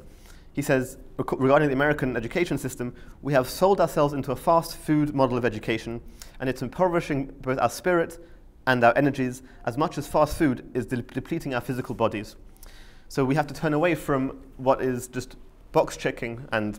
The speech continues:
box ticking in amongst our educational system, and we have to think a little bit more outside the box.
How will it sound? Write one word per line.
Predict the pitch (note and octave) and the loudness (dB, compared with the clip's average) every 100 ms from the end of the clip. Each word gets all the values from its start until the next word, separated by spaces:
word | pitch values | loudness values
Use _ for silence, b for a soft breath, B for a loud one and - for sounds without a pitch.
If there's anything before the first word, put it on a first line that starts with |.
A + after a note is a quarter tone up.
| - | 0
box | C#3+ C3 | 0 0
ticking | - G3 E3 C3+ C3+ B B - | -2 -2 0 -2 -4 B B -2
in | C#3+ - C3 | -2 0 0
amongst | C3 B2 C#3 | 2 2 0
our | |
educational | B2+ A2+ C3 - B2 | 0 0 -2 -2 -4
system, | - F#3+ - C#3 C#3 B B B | -2 -2 -2 -6 -8 B B B
and | C3+ | -2
we | C3 | 0
have | C#3+ B2+ | 0 -2
to | |
think | - C#3+ - | -2 -2 0
a | C3 | 2
little | C#3 | 2
bit | C3+ B2+ | 2 0
more | A#2+ B2 | 0 2
outside | B2 - A2 | 2 2 0
the | G2 | 0
box. | G#2 - - | -4 -6 -14